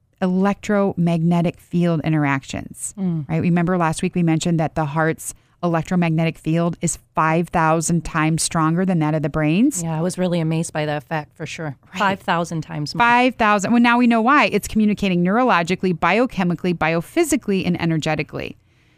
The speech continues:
Speaker 1: So twenty years of research done through the sixties and seventies reveal that the heart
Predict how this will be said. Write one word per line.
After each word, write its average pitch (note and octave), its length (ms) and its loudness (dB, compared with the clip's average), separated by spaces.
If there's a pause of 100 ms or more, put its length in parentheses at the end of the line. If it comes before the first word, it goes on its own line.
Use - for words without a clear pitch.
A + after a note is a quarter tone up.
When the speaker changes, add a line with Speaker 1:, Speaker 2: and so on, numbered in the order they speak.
Speaker 1:
So A#3 280 2
twenty D4+ 500 4
years C4+ 220 6
of G3 140 0
research G#3 400 0
done F#3+ 180 2
through F#3 120 -2
the E3 100 0
sixties F3 360 -4
and F3 120 0
seventies D#3+ 440 -2
reveal G3 800 4 (300)
that A#3+ 160 0
the A#3 100 2
heart D4 460 0